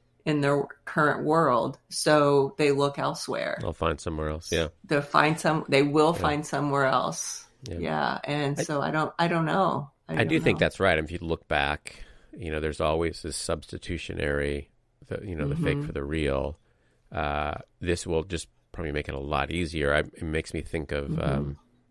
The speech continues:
Speaker 2: Castaway, Tom Hanks with the, the volleyball
Speaker 1: Oh.
Speaker 2: Wilson, right? Where,
Speaker 1: Right.
Speaker 2: you know, at some point he knows <laughs> Wilson's, I mean, obviously he's, he's not, he's not crazy. He knows Wilson's not real,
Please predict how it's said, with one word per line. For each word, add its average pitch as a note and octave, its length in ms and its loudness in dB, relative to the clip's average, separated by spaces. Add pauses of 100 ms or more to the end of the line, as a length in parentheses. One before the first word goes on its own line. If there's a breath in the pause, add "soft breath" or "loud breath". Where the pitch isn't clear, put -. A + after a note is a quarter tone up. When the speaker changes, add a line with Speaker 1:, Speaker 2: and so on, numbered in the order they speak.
(120)
Speaker 2:
Castaway, C#2+ 680 0 (140)
Tom D2+ 200 -4
Hanks D2 400 -4
with C#2+ 300 -6
the, - 60 -4 (140)
the - 60 -8
volleyball C#2+ 460 2
Speaker 1:
Oh. - 20 0
Speaker 2:
Wilson, D2+ 480 0
right? C#2+ 280 0 (540 soft breath)
Where, F2 440 4
Speaker 1:
Right. - 140 -2 (200)
Speaker 2:
you G#2 80 -2
know, F2 80 4
at - 100 -4
some G2+ 220 0
point F#2 320 4
he E2 100 0
knows D#2+ 360 0
<laughs> - 0 -
Wilson's, - 460 -4
I - 40 -14
mean, E2 160 -4
obviously E2 440 -6
he's, D#2 240 -10 (140)
he's F2 220 -10
not, D#2+ 240 0 (240)
he's F2+ 180 -10
not E2+ 340 -2
crazy. F#2 520 -2
He F2 100 -2
knows D#2+ 240 0
Wilson's D#2+ 420 -4
not D#2 380 -2
real, D#2 720 -2